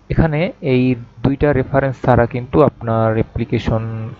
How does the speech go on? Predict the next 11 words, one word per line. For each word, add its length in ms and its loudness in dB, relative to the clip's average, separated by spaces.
সাবমিট 500 -2
হবে 320 2
না। 140 -10
তো 420 0
এখানে 340 0
অবশ্যই, 680 2
আহ, 420 -2
দুইজন 360 0
রেফারেন্স 680 -2
অবশ্যই 560 0
আপনাদের 560 0